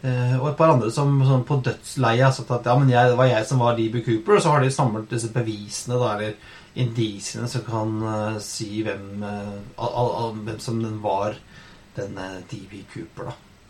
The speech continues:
Eh, godt gjort, spennende, ålreit. Eh, kan anbefales til halvannen times, eh, dokumentarfilm.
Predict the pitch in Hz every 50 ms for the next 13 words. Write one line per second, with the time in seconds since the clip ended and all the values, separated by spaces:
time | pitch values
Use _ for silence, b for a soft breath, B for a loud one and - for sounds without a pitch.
0 | _ _ b b b b b b b b b b b b _ - 131 123 123 123
1 | 123 123 127 123 120 190 202 202 - 185 220 285 - - - - 269 233 - 233
2 | 214 196 196 208 226 220 202 190 190 214 233 - - - - 214 214 202 202 202
3 | 202 202 202 202 196 196 - 202 202 190 175 156 151 135 165 160 175 165 - -
4 | 175 170 175 175 165 156 151 143 139 170 151 131 127 127 131 127 131 - - -
5 | - - 143 127 123 123 123 123 123 123 123 123 123 123 123 123 120 123 120 120
6 | 117 127 165 180 196 180 113 - - - -